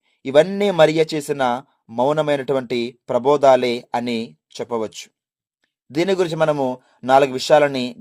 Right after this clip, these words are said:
గమనిద్దాం. "మరియా, నీవు క్రీస్తు పావన మాతవు." ప్రియమైనటువంటి సోదరులారా, యూదులు యేసు ప్రభుని ఈ లోకములో అవతరించుచుండగా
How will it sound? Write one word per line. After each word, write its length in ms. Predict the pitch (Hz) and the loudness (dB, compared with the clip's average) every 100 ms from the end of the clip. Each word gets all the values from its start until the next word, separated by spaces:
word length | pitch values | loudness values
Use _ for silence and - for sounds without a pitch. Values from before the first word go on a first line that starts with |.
| 117 | -4
గమనిద్దాం. 420 | 113 110 98 104 _ _ _ _ _ 127 | -2 -6 -12 -18 _ _ _ _ _ 0
"మరియా, 640 | 139 180 214 147 123 156 _ _ - | 2 6 6 6 4 -4 _ _ -10
నీవు 280 | 135 147 147 | -4 -4 -4
క్రీస్తు 800 | - 156 190 - - 196 185 190 _ - | -8 -4 -4 -4 0 2 2 -2 _ 2
పావన 380 | 131 156 160 | 6 6 4
మాతవు." 720 | 147 127 123 120 110 113 101 - _ _ _ _ _ _ _ | 2 -2 -4 -6 -6 -8 -8 -14 _ _ _ _ _ _ _
ప్రియమైనటువంటి 440 | 170 175 165 156 | -4 -2 -2 -4
సోదరులారా, 760 | 151 139 135 131 127 131 113 117 _ _ _ _ - | -2 0 2 4 6 4 2 -6 _ _ _ _ -20
యూదులు 760 | 139 202 208 226 202 147 135 - _ _ - | -6 -4 0 2 4 2 -2 -8 _ _ -4
యేసు 320 | 165 196 214 | -2 -2 -4
ప్రభుని 440 | 202 190 180 180 | 0 2 2 -2
ఈ 80 | 175 | 0
లోకములో 680 | 147 160 160 165 165 156 156 _ - | 2 2 0 -2 2 2 0 _ 0
అవతరించుచుండగా 1000 | 127 139 147 135 127 131 123 139 123 | 0 2 -4 -6 -8 -4 0 2 2